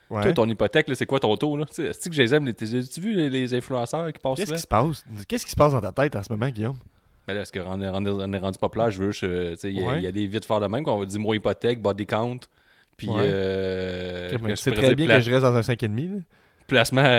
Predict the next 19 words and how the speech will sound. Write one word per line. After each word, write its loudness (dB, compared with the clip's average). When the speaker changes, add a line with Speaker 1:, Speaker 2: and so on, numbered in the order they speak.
Speaker 2:
réel. 4
Non, 4
non, 4
c'est -8
des 0
mots-clés -2
pour -2
avoir 2
des -2
vues. -8
Speaker 1:
Ok, -6
Speaker 2:
Tu -2
peux 4
Speaker 1:
ok, 4
ok, 2
Speaker 2:
continuer. 2
Speaker 1:
je -2
comprends. 4
Ok. -4